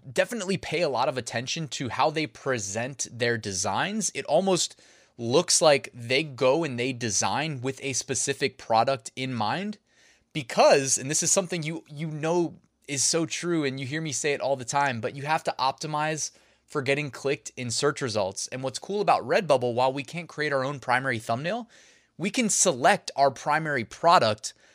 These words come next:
for the design to be displayed on. And in that case, if you're optimizing your design for a specific product,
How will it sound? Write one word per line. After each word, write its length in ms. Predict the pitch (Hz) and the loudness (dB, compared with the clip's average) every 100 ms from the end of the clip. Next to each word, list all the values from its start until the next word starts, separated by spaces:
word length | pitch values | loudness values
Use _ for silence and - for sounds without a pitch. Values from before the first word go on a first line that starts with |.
| _ | _
for 160 | 170 | 0
the 80 | 151 | 0
design 480 | 139 127 120 135 151 | 0 0 2 0 0
to 100 | 135 | -6
be 160 | 123 123 | -4 -4
displayed 500 | 113 - 202 262 175 | -2 -2 0 2 2
on. 280 | 104 98 - - | 0 -2 -8 -2
And 240 | 151 143 - | -2 -2 -6
in 160 | 156 | -4
that 240 | 160 180 - | 0 0 -2
case, 400 | 190 226 - - | 0 0 0 -2
if 160 | 143 | -6
you're 280 | 127 165 175 | -4 -4 -4
optimizing 640 | - 156 - 175 147 135 139 | -4 -6 -6 -4 -2 -4 -4
your 140 | 143 | -6
design 360 | 127 110 135 147 | -4 -2 -4 -4
for 140 | 143 | -4
a 40 | 131 | -4
specific 460 | 131 135 127 113 | -4 -4 -4 -8
product, 480 | - 247 214 123 - | 0 2 4 2 -2